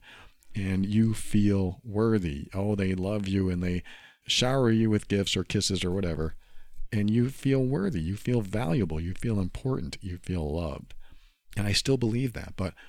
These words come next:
when you get older, after all that, worth is either defined or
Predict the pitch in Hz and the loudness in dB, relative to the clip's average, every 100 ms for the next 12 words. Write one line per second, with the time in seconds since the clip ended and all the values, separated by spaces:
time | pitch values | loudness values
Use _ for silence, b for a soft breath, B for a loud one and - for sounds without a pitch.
0 | B - 113 117 120 120 110 104 98 185 | B -4 0 4 4 4 2 2 2 0
1 | 208 80 78 107 b b b b b b | 0 -2 -2 -6 b b b b b b
2 | - 127 165 - 143 123 123 101 113 139 | -4 0 0 0 2 4 2 2 2 0
3 | - - 90 104 123 127 98 95 104 95 | -2 -8 -2 2 2 2 0 2 2 2
4 | 90 87 - 98 104 110 107 - 90 85 | 0 -2 -4 -2 0 2 0 -2 -2 -2